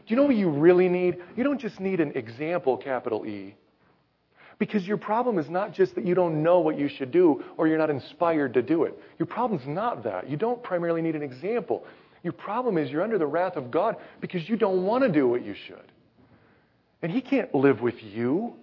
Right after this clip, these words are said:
His heaven is perfect and awesome and wonderful, and the people who live there are perfect and awesome and wonderful. And so he can't, he, you're under the wrath of God. You need a capital S Savior.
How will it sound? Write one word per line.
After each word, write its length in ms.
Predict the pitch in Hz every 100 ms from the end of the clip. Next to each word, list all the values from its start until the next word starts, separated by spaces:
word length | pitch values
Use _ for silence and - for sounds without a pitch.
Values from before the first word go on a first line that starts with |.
| - _ _ _ _ _ _ _ _
His 160 | - 202
heaven 260 | 180 240 156
is 100 | - -
perfect 380 | - 220 190
and 100 | 143
awesome 300 | 151 202 156
and 160 | 127 123
wonderful, 500 | 180 247 180 - 127
and 80 | 135
the 40 |
people 320 | 143 254 214 185
who 220 | 175 156 - - -
live 360 | 151 180 262 180
there 260 | 139 123 - - -
are 180 | 180 156
perfect 420 | - 160 143 127
and 80 | 143
awesome 320 | 131 123 135
and 100 | 127
wonderful. 500 | 127 120 117 123 113 - - - -
And 160 | 180 165 - _ _ _ _ -
so 100 | 196
he 160 | 196 269
can't, 440 | - 254 262 - -
he, 260 | - 240 - - - _ _
you're 260 | 175 185 247
under 160 | 247 160
the 80 |
wrath 280 | 147 156 135
of 160 | 113 -
God. 320 | 175 190 135
You 80 | 180
need 160 | 208
a 80 | 160
capital 480 | - 156 - 131 -
S 360 | 175 156 - - - - -
Savior. 420 | 180 180 117